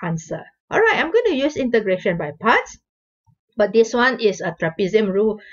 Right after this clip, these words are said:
Uh, basically, it's trapezium rule, so I'm just going to run through, uh, integration by parts very fast. Okay, so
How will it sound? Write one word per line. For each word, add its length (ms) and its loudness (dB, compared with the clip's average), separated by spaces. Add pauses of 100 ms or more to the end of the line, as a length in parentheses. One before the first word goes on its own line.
(120)
Uh, 160 0
basically, 540 0
it's 120 -6
trapezium 520 2
rule, 300 2
so 120 0
I'm 260 0
just 260 -2
going 240 2
to 100 -2
run 260 2
through, 240 -4 (360)
uh, 360 -2
integration 680 0
by 240 -6
parts 400 -8
very 400 -4
fast. 300 -12 (320)
Okay, 200 0
so 320 -4